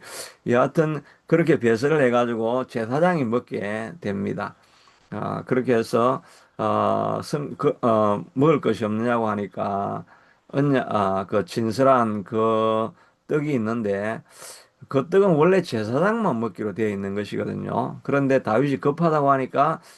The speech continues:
제사장이 다윗을 살리기 위해서 이것을 먹고 또, 어, 사울이 시킨 나라의 일을 한다고 하니까 이것을 먹고 힘을 내어서 일을 하-, 하라고 하면서 그 진설병을, 아, 주게 되고,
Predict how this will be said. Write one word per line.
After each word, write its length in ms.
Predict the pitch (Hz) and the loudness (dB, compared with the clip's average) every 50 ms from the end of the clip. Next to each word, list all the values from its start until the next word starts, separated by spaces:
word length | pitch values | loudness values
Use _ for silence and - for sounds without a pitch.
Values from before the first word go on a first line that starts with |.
| _ _ | _ _
제사장이 720 | - - 113 110 113 120 123 127 127 123 113 107 113 117 107 - | -8 -6 -4 -2 0 2 2 4 2 2 0 -4 -4 -6 -6 -4
다윗을 580 | 107 104 113 127 147 143 117 120 110 104 104 | -2 -2 0 0 -2 -4 -4 -4 -4 -4 -4
살리기 540 | 104 - - 170 185 175 156 123 104 104 98 | -4 0 2 4 4 4 4 2 0 -2 -2
위해서 580 | 101 104 107 110 107 - 104 101 110 131 143 - - - - - _ _ - | -2 -2 -2 -2 -4 -4 -4 -2 -2 -2 -2 -4 -10 -18 -20 -20 _ _ -4
이것을 400 | - 147 160 165 139 - 127 107 | 0 2 4 4 4 4 2 2
먹고 580 | 107 110 139 - - - - 107 101 98 - - _ _ _ _ _ - | 2 2 0 0 -2 -4 -4 -4 -4 -4 -6 -12 _ _ _ _ _ -8
또, 600 | 117 113 110 107 107 104 104 104 104 - - - _ _ _ _ _ _ _ _ _ _ _ - | -4 0 2 2 2 4 2 2 0 -2 -6 -12 _ _ _ _ _ _ _ _ _ _ _ -12
어, 160 | - 120 120 | -10 -10 -10
사울이 400 | 120 - - 131 131 143 143 135 | -10 -4 2 2 4 4 4 2
시킨 360 | 120 - 135 - - 123 110 107 | 0 -2 -4 -6 -4 -4 0 0
나라의 320 | 117 143 165 160 135 113 | 2 2 4 4 2 2
일을 240 | 107 107 117 127 135 | 0 0 -2 -2 -2
한다고 320 | 139 139 139 139 127 113 | -2 -2 -2 0 0 0
하니까 340 | 110 110 110 92 - 107 - - | -2 -4 -6 -8 -10 -10 -8 -4
이것을 280 | 127 139 139 117 117 | -4 -2 -2 -2 -2
먹고 280 | 110 120 135 131 - 123 | -2 -2 -2 0 -2 -4
힘을 300 | 113 - 170 156 151 151 | -4 -4 -4 -2 0 0
내어서 280 | 160 160 139 107 - - | 2 2 2 2 0 -4
일을 280 | 107 104 104 113 120 120 | -8 -6 -4 -4 -4 -2
하-, 220 | 127 123 123 117 - | -2 -2 -4 -4 -6
하라고 320 | - 123 120 120 110 104 110 | -8 -6 -4 -2 -2 -2 -2
하면서 600 | 110 110 107 104 90 - 98 98 107 131 139 - - - - - - - - - _ _ | -2 -2 -4 -6 -4 -4 -2 0 0 0 -2 -4 -10 -20 -20 -20 -20 -20 -20 -20 _ _
그 180 | - 110 104 104 | -6 -4 -4 -4
진설병을, 920 | - - 113 113 110 - 139 139 139 - 151 143 123 110 101 110 131 135 - _ _ _ _ _ | -2 -2 -2 0 2 2 2 2 2 0 0 0 2 2 2 0 0 -2 -6 _ _ _ _ _
아, 100 | - 110 90 | -14 -14 -8
주게 300 | - - 135 117 110 98 | -4 0 2 2 2 2
되고, 420 | 104 104 104 101 101 107 107 - | 2 0 -2 -2 -4 -6 -8 -10